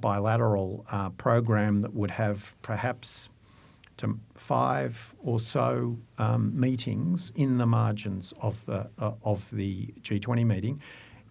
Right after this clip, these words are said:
And of course, the last two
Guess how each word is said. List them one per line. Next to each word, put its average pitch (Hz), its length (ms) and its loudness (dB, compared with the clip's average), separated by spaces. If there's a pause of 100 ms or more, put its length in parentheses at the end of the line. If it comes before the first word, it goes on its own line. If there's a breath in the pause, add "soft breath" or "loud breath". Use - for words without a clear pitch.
And 147 220 2
of 147 120 0
course, - 580 2
the 139 120 0
last 127 440 0
two 165 640 4